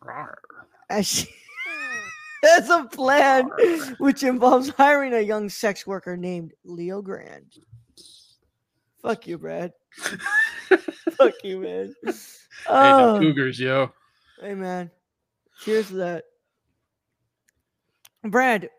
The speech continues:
Speaker 2: can you go, go ahead and open it up here, Brad? What are your initial thoughts on Good Luck to You, Leo Grande?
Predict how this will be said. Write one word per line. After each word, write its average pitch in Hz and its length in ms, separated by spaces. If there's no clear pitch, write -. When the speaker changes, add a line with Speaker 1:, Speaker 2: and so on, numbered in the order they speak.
Speaker 2:
can 254 160
you 277 100
go, 226 320
go 269 180
ahead 285 200
and 262 100
open 240 240
it 208 60
up 208 140
here, 202 160
Brad? 190 280
What 233 240
are 240 100
your 220 200
initial 208 320
thoughts 185 380
on 175 320
Good 226 200
Luck 202 260
to - 120
You, 196 240
Leo 180 260
Grande? 147 400